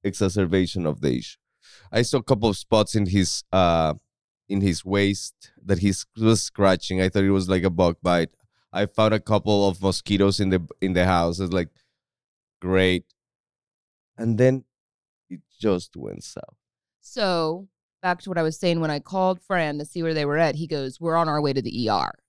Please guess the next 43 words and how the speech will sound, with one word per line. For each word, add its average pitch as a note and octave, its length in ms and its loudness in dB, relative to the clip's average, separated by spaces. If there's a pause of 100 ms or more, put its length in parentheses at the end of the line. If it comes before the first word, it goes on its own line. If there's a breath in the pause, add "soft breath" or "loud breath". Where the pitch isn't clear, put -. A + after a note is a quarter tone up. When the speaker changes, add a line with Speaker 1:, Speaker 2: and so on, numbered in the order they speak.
Speaker 2:
So G#3 320 0 (280)
you A#3 180 -2
have A3+ 120 0
to G3 60 0
understand, F3+ 480 0
like, D#3 160 -4
I F3+ 120 0
had G3 160 -4
no F3 200 -2
idea D#3+ 260 -2
what D3+ 120 0
was C#3+ 160 -6
going B2 300 -2
on. F2+ 260 -6
So - 160 -8
we're G3 140 0
on G#3 120 0
our F#3+ 120 -4
way F3 120 -4
to D#3 60 -4
the C3+ 200 -4
E A2+ 40 -2
R. F2 280 -2 (800)
Of G3 120 -8
course, A3 300 -2
my G#3 160 -2
first G#3 260 0
instinct's F3 440 -4
like, C#3+ 360 -2 (360)
"Oh E3+ 60 -10
my D3+ 140 -4
gosh, C3+ 480 -2
you C#3 100 -2
know, F#2+ 140 -8
what B2+ 160 -8
happened?" F#3+ 600 -2
And D#3+ 120 -2
he's D#3 160 -8
like, B2+ 100 -10
"He C3 60 -6
has B2 120 -4
a C3 40 -8
bad A#2 180 -4